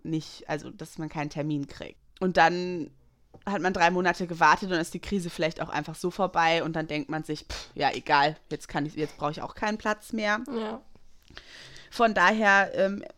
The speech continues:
Speaker 1: ist es immer ganz gut, so wenn man das Gefühl hat, „Ach ja, da gäb's vielleicht mal Themen, mit denen könnte ich mich mal auseinandersetzen, aber so schlecht geht's mir eigentlich nicht. Vielleicht kann ich's auch einfach lassen.“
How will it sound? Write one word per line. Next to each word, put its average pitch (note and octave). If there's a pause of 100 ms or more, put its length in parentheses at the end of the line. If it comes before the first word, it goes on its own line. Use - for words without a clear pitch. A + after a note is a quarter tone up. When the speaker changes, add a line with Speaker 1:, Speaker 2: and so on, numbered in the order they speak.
(480)
Speaker 1:
ist -
es -
immer G3+
ganz G3
gut, - (380)
so G3+
wenn G3
man F#3+
das G3
Gefühl G#3
hat, G3
„Ach G#3+
ja, G3+
da F#3
gäb's G#3
vielleicht A3+
mal F#3+
Themen, C4+ (220)
mit G#3+
denen G3
könnte B3
ich C4+
mich A#3+
mal G3+
auseinandersetzen, B3
aber F#3
so F#3
schlecht -
geht's C#4
mir D4
eigentlich C#4
nicht. C4+ (380)
Vielleicht E3+
kann F3
ich's E3
auch F3
einfach E3
lassen.“ B3+